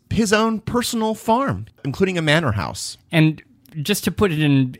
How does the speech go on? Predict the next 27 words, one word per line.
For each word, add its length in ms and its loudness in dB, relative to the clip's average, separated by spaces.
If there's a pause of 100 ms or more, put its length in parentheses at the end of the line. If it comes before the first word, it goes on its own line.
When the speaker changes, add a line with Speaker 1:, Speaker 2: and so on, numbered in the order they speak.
Speaker 2:
in 200 2
terms 320 0
of 140 -6
today's 840 2
Manhattan 500 -2
Island, 400 -2
we're 80 2
roughly 580 0
talking 500 0
about 340 0
the 180 -8
East 280 -6
Village. 680 -6
Like, 180 -8 (180)
when 240 -2
you 100 4
say 140 -4
tract 340 -4
of 120 -8
land, 260 -2
it's 260 -12 (360)
that 320 -2
big. 420 -4 (140)
That's 220 4
quite 220 4
a 60 0
farm. 560 -2